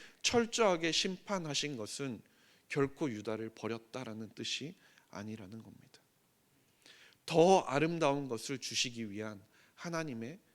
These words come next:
과정이었던 것입니다. 썩은 고목나무를 하나님께서 찍어내고 남은 그루터기에서 아름다운 새싹이 나게 하시기 위한 작업이었던 것입니다. 거룩하신 하나님께서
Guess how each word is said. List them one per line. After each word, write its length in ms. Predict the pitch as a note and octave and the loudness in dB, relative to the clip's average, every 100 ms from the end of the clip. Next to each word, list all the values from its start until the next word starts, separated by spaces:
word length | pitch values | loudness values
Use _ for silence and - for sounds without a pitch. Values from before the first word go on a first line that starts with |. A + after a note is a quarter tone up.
| _ - | _ -18
과정이었던 840 | - A2 G#2+ G#2+ F#2+ F#2+ - G2+ | -12 -10 -8 -10 -12 -16 -18 -18
것입니다. 540 | - - - - - _ _ _ _ _ _ - - _ _ | -16 -16 -16 -20 -20 _ _ _ _ _ _ -20 -20 _ _
썩은 540 | - - A3 G#3 A3 G3+ | -10 8 8 10 6 4
고목나무를 720 | - C#3+ E3+ D#3+ C#3 C3+ D3 | 0 0 2 2 2 2 0
하나님께서 680 | G3 E3+ E3+ D#3 C3+ - C3 | 2 0 0 -2 -2 -2 -2
찍어내고 840 | - F#3 G3+ D3 A2 D3+ F3 C3 - - - | -2 2 2 4 2 4 6 4 0 -18 0
남은 420 | C#3 D#3 G3+ G3 | 8 10 10 4
그루터기에서 880 | - F3+ G3+ A3 F3 F3 D3+ - E3 | 4 4 4 2 2 4 4 4 0
아름다운 580 | A#2+ C#3+ F#3+ F#3+ E3 F3 | 4 4 4 4 4 4
새싹이 800 | - - F#3+ - F3+ E3 F#3+ - - - | 0 -4 -2 2 2 4 2 2 -6 -12
나게 380 | - B2 C#3 D#3+ | 0 2 2 0
하시기 540 | E3+ F#3 - E3+ E3+ G2+ | 0 2 0 0 -4 -4
위한 340 | G2+ A#2 F3 - _ - | -4 -4 -8 -16 _ -10
작업이었던 840 | - G#2 A#2+ A2+ G#2 G2 - A#2 | -8 -6 -6 -6 -8 -12 -10 -10
것입니다. 500 | G2+ - A#2+ - - - _ _ _ _ _ _ _ _ _ - - _ _ _ | -6 -8 -8 -14 -20 -20 _ _ _ _ _ _ _ _ _ -20 -20 _ _ _
거룩하신 600 | E3 F3+ F#3+ - F3+ F#3 | 8 8 8 6 6 6
하나님께서 840 | F#3 G3 F#3+ F3+ D3+ C3+ D3 B2 | 6 6 6 4 2 4 6 6